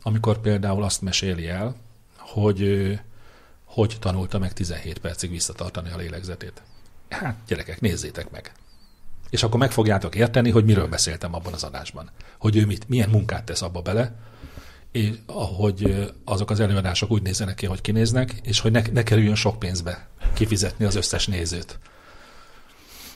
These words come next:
Azért, hogy szórakoztató legyen a többieknek.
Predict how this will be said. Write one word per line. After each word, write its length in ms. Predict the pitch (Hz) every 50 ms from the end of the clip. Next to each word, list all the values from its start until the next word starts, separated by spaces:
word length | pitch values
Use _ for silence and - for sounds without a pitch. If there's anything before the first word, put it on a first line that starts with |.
| - -
Azért, 360 | - - 110 104 110 101 110
hogy 100 | - 107
szórakoztató 680 | - - 107 98 95 87 - 92 - - 98 - 101 98
legyen 260 | 95 95 92 95 90
a 60 | 90
többieknek. 760 | 87 104 92 87 90 92 82 - - 95 - - - - -